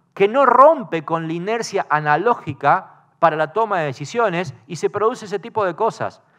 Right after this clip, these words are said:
Yo vivo muy poco en mi casa, pero cuando vuelvo a Córdoba, tengo una batalla campal con la empresa de energía, con la empresa de energía eléctrica,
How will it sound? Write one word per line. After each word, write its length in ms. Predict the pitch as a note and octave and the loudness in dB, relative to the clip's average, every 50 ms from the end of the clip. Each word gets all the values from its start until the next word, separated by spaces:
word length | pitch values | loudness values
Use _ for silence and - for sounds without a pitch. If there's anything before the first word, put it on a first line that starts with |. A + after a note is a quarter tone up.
| _ _ _ _ _ | _ _ _ _ _
Yo 140 | - G3+ G#3+ | -8 -8 -6
vivo 180 | A#3 A3+ G#3 | -4 -4 -2
muy 140 | F#3+ G3 G3+ | -2 -4 -4
poco 480 | E3 A3 A3 G3 D3+ - D#3 C#3+ C3+ G#2+ | -2 -2 -2 -2 -2 -4 -4 -4 -4 -6
en 100 | C#3 C#3 | -8 -12
mi 100 | D3 C#3+ | -10 -6
casa, 360 | - F3+ D#3 - - C#3+ - | -2 -4 -2 -2 -6 -10 -8
pero 180 | C#3 C#3 C#3 | -6 -8 -6
cuando 800 | C#3+ D3 C#3+ C#3+ C#3+ C#3+ C#3+ C#3 C#3 C#3 C#3 C3+ C3 - - _ _ | -4 -4 -6 -4 -2 -2 0 0 0 0 0 -2 -2 -4 -8 _ _
vuelvo 600 | - C3+ F3+ G#3+ G#3 G3+ F#3 F3+ D#3+ C#3 A#2+ - - | -8 -4 -2 -2 -2 -2 -4 -4 -4 -4 -4 -4 -6
a 100 | A#2+ A#2+ | -6 -4
Córdoba, 600 | - E3+ D#3 C3 B2 A#2+ B2 C3 D#3 D3+ - _ _ _ _ _ _ _ _ _ _ _ _ _ _ _ | -2 -2 -2 -2 -2 -2 -2 -2 -2 -4 -6 _ _ _ _ _ _ _ _ _ _ _ _ _ _ _
tengo 160 | - F3+ G3+ G3 | -16 -12 -10 -6
una 100 | F3+ D#3+ | -2 0
batalla 360 | D3 C#3 C#3+ F3+ E3 D3+ D3 | 0 0 0 0 -4 -4 -2
campal 340 | C3 C3 C3 C3 D#3+ F3 E3+ | -2 -2 -2 0 -2 -2 -2
con 140 | D3 C#3 | -4 -8
la 60 | B2 A#2+ | -8 -8
empresa 340 | A#2+ - D#3 D3+ C3+ C3 | -8 -6 -6 -6 -6 -8
de 60 | B2 B2 | -10 -12
energía, 400 | A2+ - - D3+ C#3 B2 - B2 | -12 -10 -8 -8 -8 -8 -10 -10
con 140 | B2+ A#2 | -8 -8
la 40 | A#2 | -6
empresa 320 | A#2 B2 - F3 D#3 - D3 | -6 -6 -4 -4 -4 -4 -6
de 40 | |
energía 280 | B2+ B2 A#2+ - - D3 | -6 -6 -8 -6 -6 -6
eléctrica, 720 | C#3 C#3+ B2+ - - A2+ A2 - C3+ D3+ E3 - _ _ | -4 -4 -4 -6 -8 -14 -8 -4 -4 -4 -4 -6 _ _